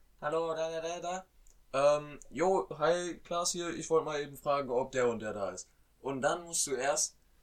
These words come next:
äh, fragen, „Jo, können wir uns um fünfzehn Uhr treffen, bla, bla, bla“,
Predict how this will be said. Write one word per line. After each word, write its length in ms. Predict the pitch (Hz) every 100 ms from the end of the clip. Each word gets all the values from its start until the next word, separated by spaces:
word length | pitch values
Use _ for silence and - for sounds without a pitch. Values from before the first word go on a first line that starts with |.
| _ -
äh, 280 | 135 135 131
fragen, 520 | - 180 180 175 - _ -
„Jo, 280 | 185 190
können 200 | 185 180
wir 80 | 170
uns 120 | 165
um 100 | 160
fünfzehn 380 | - 196 185 175
Uhr 100 | 165
treffen, 340 | - 196 190 156
bla, 140 | 151
bla, 120 | 151
bla“, 120 | 139